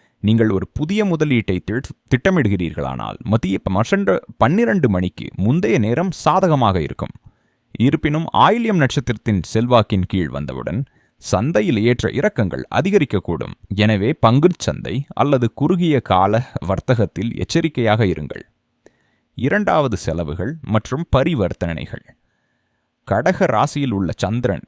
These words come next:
உணர்ச்சி வசத்தை அதிகரிக்கிறது. இதனால் ஒருவர் தூண்டுதலின் மரஸ் தஸ்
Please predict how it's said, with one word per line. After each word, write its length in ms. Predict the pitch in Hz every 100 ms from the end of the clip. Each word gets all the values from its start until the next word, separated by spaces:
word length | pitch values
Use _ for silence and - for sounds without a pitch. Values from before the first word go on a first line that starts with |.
| _
உணர்ச்சி 400 | 92 120 165 -
வசத்தை 420 | 147 127 104 82
அதிகரிக்கிறது. 640 | 65 90 92 78 - - - _ _ _ -
இதனால் 300 | 101 135 170
ஒருவர் 360 | 131 104 90 - -
தூண்டுதலின் 540 | - 175 147 101 92 85
மரஸ் 480 | 101 127 101 87 - -
தஸ் 220 | 101 -